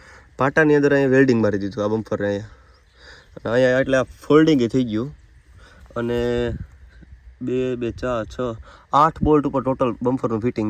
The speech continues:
છે. બે અહીંયા સાઈડમાં છે, અહીંયા હમણાં જેમ પહેલાં તમે જોઈએ બતાવ્યા એ રીતે અહીંયા અંદર જોઈએ બોલ્ટ એક સાઈડમાં છે એટલે કે આમ ખેંચે ત્યારે પણ એનું બેલેન્સ અહીંયા વ્યવસ્થિત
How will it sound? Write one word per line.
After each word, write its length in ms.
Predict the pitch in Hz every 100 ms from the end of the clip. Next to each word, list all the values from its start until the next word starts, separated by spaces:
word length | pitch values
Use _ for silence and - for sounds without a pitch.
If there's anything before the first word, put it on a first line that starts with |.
| 104
છે. 100 | 101 95 - - - - - - - - - - - 123
બે 80 | 135 135
અહીંયા 220 | 135 123
સાઈડમાં 360 | 135 143 131 104
છે, 80 | 113
અહીંયા 300 | 113 127 - - - - -
હમણાં 240 | 117 113 107
જેમ 120 | 117 110
પહેલાં 220 | 123 120 117
તમે 140 | 120
જોઈએ 180 | 123 131 123
બતાવ્યા 400 | 139 127 110 127 - - - -
એ 80 | 127 117
રીતે 140 | 117
અહીંયા 180 | 120 120
અંદર 140 | 120 120
જોઈએ 200 | 123 117 110
બોલ્ટ 240 | 117 113
એક 140 | 107 135
સાઈડમાં 340 | 139 139 113 117
છે 80 | 131 - - -
એટલે 140 | 120 123
કે 60 | 120
આમ 100 | -
ખેંચે 200 | 135 135 131
ત્યારે 220 | 139 139 131
પણ 200 | 135 135
એનું 120 | 135 135
બેલેન્સ 240 | 143 135
અહીંયા 180 | 143 135
વ્યવસ્થિત 280 | 143 -